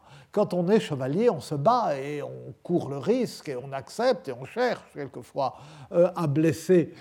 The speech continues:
ou à tuer son adversaire. Mais, euh,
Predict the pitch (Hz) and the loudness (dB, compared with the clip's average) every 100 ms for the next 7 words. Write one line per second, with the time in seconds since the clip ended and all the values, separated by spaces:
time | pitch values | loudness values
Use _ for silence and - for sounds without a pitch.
0 | - 247 185 160 - 165 151 - 147 131 | -8 4 4 4 2 2 2 -2 -8 -8
1 | 120 127 - 139 110 101 - - _ _ | -8 -12 -12 -10 -10 -14 -20 -20 _ _
2 | _ - - 127 175 190 147 - - 226 | _ -20 -10 0 4 4 2 -6 -4 8
3 | 170 160 151 | 10 10 8